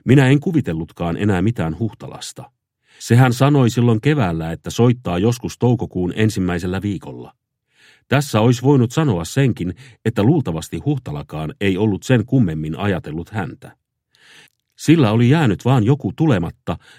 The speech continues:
ja nyt piti saada sitten muutamassa minuutissa toinen tilalle jo aamuksi duuniin. Silloinhan ne muistuvat vanhat kaveruudetkin mieleen.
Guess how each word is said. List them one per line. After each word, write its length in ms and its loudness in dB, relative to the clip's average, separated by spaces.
ja 80 4
nyt 200 6
piti 220 -2
saada 300 -2
sitten 380 -6
muutamassa 480 0
minuutissa 580 -2
toinen 400 0
tilalle 400 -2
jo 220 -2
aamuksi 460 -4
duuniin. 560 -8
Silloinhan 600 4
ne 80 2
muistuvat 540 -2
vanhat 340 -2
kaveruudetkin 760 -2
mieleen. 560 -2